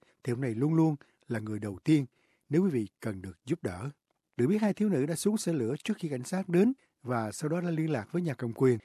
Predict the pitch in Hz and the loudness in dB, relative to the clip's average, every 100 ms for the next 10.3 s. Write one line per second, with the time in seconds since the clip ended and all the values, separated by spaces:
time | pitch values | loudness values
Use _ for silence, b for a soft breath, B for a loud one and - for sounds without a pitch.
0 | b b - 160 135 117 - 180 - 143 | b b 0 0 0 -6 -6 -8 -6 -4
1 | 123 196 113 95 117 113 139 165 156 139 | -2 -2 -2 -4 -6 -6 -4 -4 -2 -4
2 | 95 110 _ _ _ _ - 123 117 135 | -6 -10 _ _ _ _ -2 0 0 0
3 | 156 127 151 151 147 139 135 - _ 180 | 0 2 2 4 2 0 -4 -8 _ 0
4 | 185 - 147 127 127 107 95 104 - 131 | 0 0 0 0 -2 -4 -4 -8 -6 -6
5 | 95 - 135 123 190 156 110 190 - b | -6 -8 -8 -2 0 2 0 -4 -6 b
6 | b 185 165 120 110 - 147 143 139 170 | b 2 4 2 -2 -4 -2 -2 -2 -2
7 | 175 156 147 139 131 107 - 175 160 123 | 0 2 2 0 -4 -4 -4 -4 -2 -2
8 | - 147 123 107 - b b 147 135 143 | -2 -2 -2 -4 -12 b b -4 -2 0
9 | 113 156 - 107 107 143 - - 107 104 | 0 -2 -2 -2 -2 -6 -8 -8 -6 -6
10 | 113 143 175 | -6 -2 -2